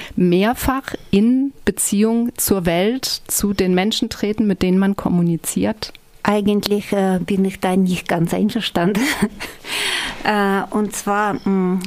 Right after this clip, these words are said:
Speaker 2: wahrscheinlich deshalb auch, weil ich nicht, äh, mehrsprachig aufgewachsen bin. Ich hab Deutsch gelernt, Englisch ist auch gelernte Sprache. Und sogar zum Beispiel Ukrainisch, das ich verstehen kann, habe ich später gelernt.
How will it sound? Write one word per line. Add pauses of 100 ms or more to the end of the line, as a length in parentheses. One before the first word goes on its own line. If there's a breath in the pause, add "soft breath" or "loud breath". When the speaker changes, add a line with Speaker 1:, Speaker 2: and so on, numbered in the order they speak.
Speaker 2:
wahrscheinlich
deshalb
auch,
weil
ich
nicht,
äh,
mehrsprachig (160)
aufgewachsen
bin. (460 loud breath)
Ich
hab
Deutsch
gelernt, (280)
Englisch
ist
auch
gelernte
Sprache. (760 loud breath)
Und
sogar
zum
Beispiel
Ukrainisch,
das
ich
verstehen
kann,
habe
ich
später
gelernt.